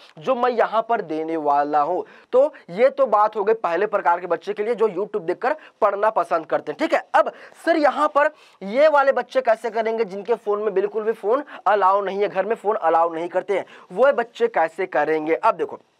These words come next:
इसका भी मैंने सॉल्यूशन लेकर आया हुआ है। तो देखिए, यहाँ पर जो मैं इंपॉर्टेंट क्वेश्चन देने वाला हूँ, यहाँ पर जो इंपॉर्टेंट क्वेश्चन दूंगा, उसका सॉल्यूशन उसको डिस्क्रिप्शन बॉक्स में मिल जाएगा। तो बिल्कुल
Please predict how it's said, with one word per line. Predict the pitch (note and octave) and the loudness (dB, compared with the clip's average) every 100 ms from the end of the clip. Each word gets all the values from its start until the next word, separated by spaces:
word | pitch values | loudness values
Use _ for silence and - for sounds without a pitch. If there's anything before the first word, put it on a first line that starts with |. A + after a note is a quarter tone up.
| _ _ _ _ - _ - | _ _ _ _ -20 _ -18
इसका | G#3 - B3 | -14 -2 -2
भी | A#3 | 0
मैंने | A3 G#3 | 0 0
सॉल्यूशन | G#3 E3 D#3 D3 E3 | -2 -4 -6 -6 -6
लेकर | D3 F#3 | -4 -4
आया | - C3+ C#3 | -4 -4 -4
हुआ | D3 D3+ | -2 -2
है। | - - - - - | -2 -6 -20 -16 -4
तो | D4+ | 0
देखिए, | E4+ A3 - - | 0 0 -4 -8
यहाँ | G#3+ A#3 A#3 E4+ | 0 0 2 0
पर | F4 D#4 | 2 0
जो | D4+ | 2
मैं | D4+ | 0
इंपॉर्टेंट | B3+ C4 B3 B3 B3 D#4 - | -2 -4 0 2 2 -2 0
क्वेश्चन | A#3 A3 B3+ G#3+ | -2 0 -2 2
देने | F#3 F#3 | 2 4
वाला | E3+ D#3 D#3 | 4 4 4
हूँ, | D#3 D3+ _ - | 0 -2 _ -4
यहाँ | G3 G3 C4 | -2 0 0
पर | B3+ | -2
जो | B3 | -2
इंपॉर्टेंट | A3+ G#3 F3+ F#3 A#3+ | -4 -2 0 0 -4
क्वेश्चन | G#3+ F3+ F#3+ E3+ | -4 -2 -4 -4
दूंगा, | F3+ F#3 G#3+ B3 - - | -2 0 0 0 -8 -10
उसका | C4 B3+ - D#4 | -10 -8 -2 0
सॉल्यूशन | D#4 - B3+ A3+ G#3+ A3+ - C4+ | 0 -2 -2 -2 -4 -6 -2 -2
उसको | A#3 G#3+ - B3 | -2 -10 -6 -2
डिस्क्रिप्शन | B3 F#3 - - G3 _ A#3+ A3+ | -2 -6 -16 -12 -12 _ -4 -2
बॉक्स | G3 E3+ E3+ - | 0 0 0 -6
में | F3+ F#3+ | -8 -8
मिल | C#3+ D#3 D3 | -8 -8 -4
जाएगा। | F3 F3 C#3+ D3+ E3 - - - | 0 0 0 0 -2 -4 -18 -6
तो | A#3 | -2
बिल्कुल | G3 C#4 A#3 | 0 0 0